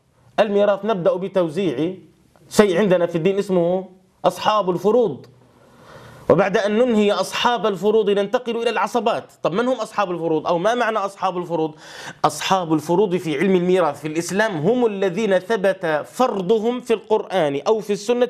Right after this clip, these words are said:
أو في الإجماع، نسميهم أصحاب فروض. طب يا بنتي، هل تعلمي أن أصحاب الفروض من الرجال في القرآن والسنة والإجماع أربعة، وأن أصحاب الفروض من النساء ثمانية؟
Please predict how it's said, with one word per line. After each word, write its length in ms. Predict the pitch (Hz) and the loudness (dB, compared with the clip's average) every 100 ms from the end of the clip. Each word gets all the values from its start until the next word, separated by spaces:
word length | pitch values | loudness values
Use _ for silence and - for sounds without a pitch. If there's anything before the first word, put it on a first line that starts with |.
| 240 | 2
أو 100 | 233 | 0
في 80 | 233 | -2
الإجماع، 480 | 202 160 165 120 - - - - - _ 143 | -8 -4 -2 -2 -6 -20 -20 -20 -20 _ -2
نسميهم 540 | 160 180 208 233 214 | 2 2 2 2 0
أصحاب 340 | 190 - 220 | -2 -2 -2
فروض. 480 | 214 226 269 175 - _ _ - | 0 2 2 0 -4 _ _ -2
طب 140 | 156 | 0
يا 60 | 185 | 2
بنتي، 260 | 226 175 | 0 -2
هل 160 | 180 208 | -2 -2
تعلمي 420 | 214 208 202 196 | -2 0 0 0
أن 140 | 196 | 0
أصحاب 440 | 180 185 - 240 208 | 0 -2 -2 -2 0
الفروض 440 | 196 196 226 185 | -2 0 0 2
من 220 | 196 190 | 2 4
الرجال 520 | 226 190 202 170 190 156 | 2 0 -2 2 0 0
في 60 | |
القرآن 580 | 185 180 196 190 208 147 | -4 0 0 2 0 0
والسنة 720 | 170 180 - 214 208 180 147 | -2 -2 -2 0 2 2 0
والإجماع 680 | 135 - 214 175 202 170 - | 0 -2 -2 -2 0 0 0
أربعة، 420 | 202 180 175 240 247 _ _ _ _ _ _ - - - - | -2 0 -2 -2 -6 _ _ _ _ _ _ -20 -14 -6 2
وأن 340 | 151 175 240 | 4 4 0
أصحاب 480 | 220 190 - 262 269 | 0 -2 0 0 2
الفروض 380 | 214 175 226 208 | 0 0 0 2
من 160 | 208 208 | 0 0
النساء 520 | 202 202 220 202 - - | 0 0 0 0 -4 -2
ثمانية؟ 800 | 208 196 226 254 233 233 247 262 | 0 2 2 2 2 2 0 -2